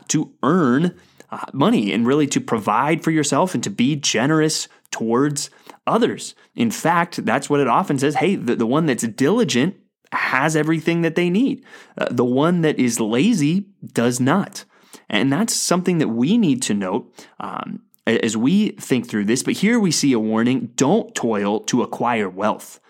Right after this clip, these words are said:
If just getting rich is your goal for working hard, God's gonna say, "Eh, you should think twice about that." And even you should be discerning enough to desist. And that's also a warning we saw in First Timothy. The desire to be rich, the love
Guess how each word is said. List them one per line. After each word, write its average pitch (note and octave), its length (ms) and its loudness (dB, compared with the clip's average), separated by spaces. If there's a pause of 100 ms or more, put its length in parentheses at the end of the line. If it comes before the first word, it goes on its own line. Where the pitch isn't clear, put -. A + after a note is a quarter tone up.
(360)
If A#2 180 0
just - 380 -2
getting D3 440 2
rich B2+ 520 -2
is C3 260 0
your C#3 160 0
goal A#2+ 540 -2
for B2 220 -4
working A#2+ 440 -2
hard, G2+ 500 -4 (320)
God's F3+ 400 2
gonna G3 240 2
say, F3 300 2
"Eh, D4+ 500 0 (220)
you F#3+ 120 2
should A#3 240 0
think F#3+ 180 0
twice D3+ 320 0
about G2 340 -4 (180)
that." G2 360 -10 (380)
And B2 200 2
even D3+ 260 2
you C3+ 100 2
should A#2+ 180 -4
be A#2+ 120 4
discerning D#3 580 0
enough A#2+ 480 -2
to A2+ 160 -2
desist. - 720 -4 (300)
And G2+ 100 -4
that's E3+ 180 0
also F3+ 220 2
a B2+ 100 2
warning C3+ 320 2
we B2 60 4
saw B2+ 220 -2
in B2 60 -4
First B2+ 300 -4
Timothy. C#3+ 380 -4
The G#2 160 -6
desire A2+ 720 0
to A#2+ 160 -2
be A2 160 -2
rich, G2+ 440 -6
the A2+ 100 0
love E3+ 520 2